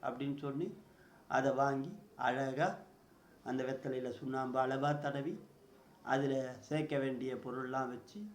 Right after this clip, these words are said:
அதை மடிச்சு அழகா கொடுக்கும்போது, அந்த அன்போட அதை சாப்பிட்டால் அருமருந்தாகிறது. இதில் மலச்சிக்கல் வராது.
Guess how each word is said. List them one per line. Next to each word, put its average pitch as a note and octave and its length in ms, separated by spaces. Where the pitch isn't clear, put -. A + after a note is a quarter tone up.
அதை B2 240
மடிச்சு B2+ 540
அழகா C3 440
கொடுக்கும்போது, C#3 800
அந்த C3 260
அன்போட C#3 580
அதை C3+ 220
சாப்பிட்டால் C#3 840
அருமருந்தாகிறது. F#3 1040
இதில் E3+ 220
மலச்சிக்கல் D3+ 720
வராது. B2 640